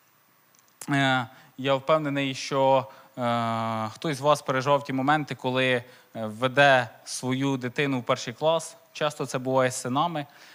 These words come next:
коли веде ще в перший клас, і має оця церемонія відбутись, коли діти заходять в школу, м, і мама каже: «От візьми дівчинку за руку, візьми дівчинку за руку». І він: «Ні, візьми дівчинку за руку». І він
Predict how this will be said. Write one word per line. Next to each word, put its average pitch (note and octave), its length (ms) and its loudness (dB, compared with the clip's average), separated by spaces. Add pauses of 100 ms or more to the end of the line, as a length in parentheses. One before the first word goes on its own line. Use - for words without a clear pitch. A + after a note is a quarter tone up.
(120)
коли C3+ 240 -2
веде C#3+ 220 2
ще D3+ 120 -4
в C#3 60 -2
перший C#3 280 -2
клас, F3 380 -2
і C3+ 520 -2 (340)
має C#3+ 260 2
оця C3 200 -4
церемонія D#3 500 -2
відбутись, C#3 460 -6
коли C3+ 200 -2
діти C#3 260 -4
заходять B2 400 -2
в - 60 -10
школу, E3+ 480 -4 (500)
м, C3 440 -4
і D3 100 -2
мама D3+ 240 4
каже: D3 240 -2
«От D3 200 -4
візьми F3 360 0
дівчинку D#3 500 -4
за D#3 140 0
руку, D#3+ 360 -6 (380)
візьми C#3+ 300 0
дівчинку F3+ 460 -2
за E3+ 120 0
руку». C#3+ 280 -2
І - 20 -2
він: C3 260 -2
«Ні, B2+ 240 0 (960)
візьми E3 360 4
дівчинку G3 500 -2
за F#3+ 120 2
руку». C3+ 360 -4 (360)
І C#3 120 -4
він D3 280 0